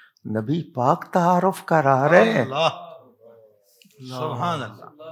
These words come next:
Speaker 1: हजरत हसन से फरमाते हैं, "मेरे यार की भी कभी तूने कोई ना लिखी है मनकबत?"
Speaker 3: अल्लाहु अकबर। वाह, वाह, वाह, वाह।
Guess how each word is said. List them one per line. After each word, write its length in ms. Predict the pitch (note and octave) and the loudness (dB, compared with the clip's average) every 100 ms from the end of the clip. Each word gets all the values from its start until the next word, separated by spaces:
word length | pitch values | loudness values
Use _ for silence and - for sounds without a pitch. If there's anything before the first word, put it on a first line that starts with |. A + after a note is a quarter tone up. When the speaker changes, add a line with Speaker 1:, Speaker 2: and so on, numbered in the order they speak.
| D#3+ _ _ _ _ _ _ _ _ _ _ _ _ _ _ _ _ _ | -20 _ _ _ _ _ _ _ _ _ _ _ _ _ _ _ _ _
Speaker 1:
हजरत 380 | C#3 D3+ G#3 G#3+ | 6 10 10 12
हसन 500 | A3 F#3 - D#3+ F3 | 12 12 12 12 12
से 160 | F3 G#3 | 10 8
फरमाते 460 | F3+ F3+ F3+ - A3+ | 8 10 10 10 6
हैं, 80 | |
"मेरे 320 | A3+ G#3+ G3+ F#3+ | 10 12 12 12
यार 300 | D#3+ D#3 D3 | 12 12 12
की 200 | G3 F#3+ | 4 2
भी 140 | A3 | 6
कभी 300 | A3 G#3+ A#3+ | 8 8 4
तूने 280 | A#3 A3+ A#3+ | 2 6 6
कोई 260 | A3 A3+ | 6 4
ना 360 | G#3 G3+ G3+ F#3+ | 0 8 10 12
लिखी 520 | F3 E3+ E3+ - G#3+ | 8 4 2 0 6
है 80 | F#3+ | 8
मनकबत?" 560 | F#3+ F#3+ F#3+ G#3 A3 A#3 | 8 4 6 6 6 8
Speaker 3:
अल्लाहु 920 | A#3 B3 E3 D3 E3+ F3+ F3 D3+ D#3+ | 8 8 4 6 8 8 6 2 -2
अकबर। 720 | C#3+ C3+ D3+ D3+ C#3+ C3 A#2 | -2 -2 -2 -2 -4 -8 -12
वाह, 260 | C#3+ E3 C#3+ | -8 -4 -4
वाह, 260 | B2+ C3+ | -2 -4
वाह, 260 | B2 A#2+ A#2 | -4 -8 -10
वाह। 260 | A2 - | -12 -20